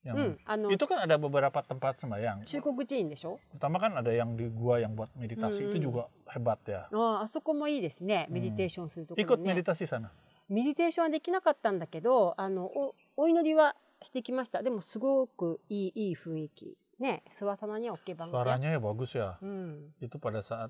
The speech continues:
Speaker 1: mangkunya baca mantra,
Speaker 2: ああ、
Speaker 1: waduh, itu,
Speaker 2: ベダや、itu ya.
Speaker 1: iya, itu bagus sekali.
Speaker 2: うん。
Speaker 1: Saya merasa yang paling bagus di sana.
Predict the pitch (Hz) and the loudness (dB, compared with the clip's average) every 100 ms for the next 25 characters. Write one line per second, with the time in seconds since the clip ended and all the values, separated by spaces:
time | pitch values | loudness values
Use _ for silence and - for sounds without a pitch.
0 | 117 107 110 107 110 110 110 - _ _ | -8 -6 -6 -6 -4 -6 -8 -12 _ _
1 | _ - 107 110 113 226 247 247 240 233 | _ -12 -6 -4 0 4 4 6 6 4
2 | 214 208 202 202 254 226 262 175 214 214 | 4 2 -2 0 0 2 0 0 -4 -6
3 | - 123 131 127 113 - _ _ _ _ | -6 0 4 4 0 -8 _ _ _ _
4 | _ 147 127 104 107 - 107 107 208 214 | _ -6 -4 -2 -4 -6 -8 -6 -6 -6
5 | 208 170 214 - - 156 147 143 175 156 | 4 8 8 6 -4 2 2 2 0 0
6 | 143 147 147 135 123 156 - 120 98 92 | 0 0 2 0 0 -2 -6 -8 -8 -10